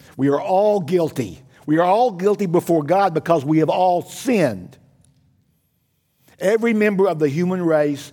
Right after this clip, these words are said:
is born guilty before God because we are all born sinners. How do we know that? God said it. "No one righteous, no, not one.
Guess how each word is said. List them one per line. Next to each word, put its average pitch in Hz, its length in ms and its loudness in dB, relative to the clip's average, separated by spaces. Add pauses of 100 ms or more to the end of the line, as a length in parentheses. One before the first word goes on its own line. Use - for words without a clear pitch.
(200)
is 123 160 -4
born 135 420 -2
guilty 175 360 0
before 160 400 0
God 131 420 0 (280)
because 127 320 -2
we 131 160 0
are 127 100 2
all 151 460 0 (180)
born 139 580 0 (200)
sinners. - 760 -4 (360)
How 151 140 2
do 156 40 2
we 143 160 0
know 139 220 0
that? 107 300 -4 (600)
God 120 240 0
said 113 300 -2
it. 95 100 -8 (1600)
"No 135 160 4
one 143 240 4
righteous, 123 480 0
no, 123 160 -2
not 117 240 -2
one. 101 340 -8